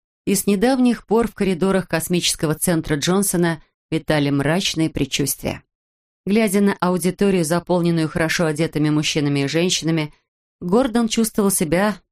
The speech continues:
так, словно видел инопланетян. Да что с этими политиками? Почему они настолько недальновидны? Обби не понимал, почему они не разделяют его горячей убежденности в том, что от животного человека отличает жажда знаний.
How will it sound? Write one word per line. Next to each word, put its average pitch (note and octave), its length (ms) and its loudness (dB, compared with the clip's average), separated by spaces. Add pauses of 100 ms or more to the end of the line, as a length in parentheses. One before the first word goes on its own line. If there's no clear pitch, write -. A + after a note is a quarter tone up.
(220)
так, - 200 -8
словно E3+ 340 0
видел E3 320 0
инопланетян. F3 840 -2 (640)
Да F#3+ 140 -2
что - 320 -2
с - 100 -4
этими G#3+ 300 0
политиками? G3 760 -4 (460)
Почему B3 280 0
они B3 180 2
настолько A3 500 0
недальновидны? G3 800 0 (540)
Обби E3+ 240 0
не D#3 120 2
понимал, D3 420 0
почему D#3 360 -2
они D#3 320 0 (220)
не F3 80 0
разделяют F3 520 2
его D3+ 140 0
горячей D#3 400 0
убежденности D3+ 640 -2
в - 80 -8
том, E3 320 -4 (160)
что - 280 -2
от E3 200 0
животного D3+ 640 -2 (240)
человека C#3+ 520 0
отличает E3+ 500 0
жажда F3+ 340 0
знаний. F3+ 480 0